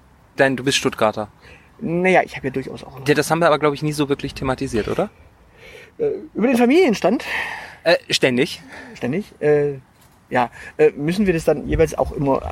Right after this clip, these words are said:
Speaker 2: aktuell halten? Also sollte ich jetzt beispielsweise mich verloben oder heiraten, muss ich das dann vermelden?
Speaker 1: Äh, ja, musst du.
Speaker 2: Dann offiziell exklusiv direkt oder live? Oder muss ich dann erst noch
Speaker 1: Du, du
Speaker 2: abwarten?
Speaker 1: machst einfach den Verlobungsantrag per, äh, Insta-Story.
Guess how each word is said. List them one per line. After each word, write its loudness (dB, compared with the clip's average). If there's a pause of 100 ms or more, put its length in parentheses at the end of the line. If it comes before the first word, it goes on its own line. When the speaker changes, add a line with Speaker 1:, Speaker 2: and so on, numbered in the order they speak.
(100)
Speaker 2:
aktuell 0
halten? -2 (480)
Also 2
sollte 4
ich -2
jetzt -6
beispielsweise 0
mich -2
verloben -2
oder 2
heiraten, 0
muss 0
ich -4
das -6
dann -2
vermelden? -2
Speaker 1:
Äh, 2
ja, 2
musst -4
du. -2 (300)
Speaker 2:
Dann 2
offiziell 0
exklusiv -6
direkt 0
oder 2
live? 2
Oder 0
muss 2
ich -6
dann -2
erst -4
noch 0
Speaker 1:
Du, -
du 2
Speaker 2:
abwarten? 2
Speaker 1:
machst 0
einfach 0
den -2
Verlobungsantrag -2
per, 2 (300)
äh, -2
Insta-Story. -2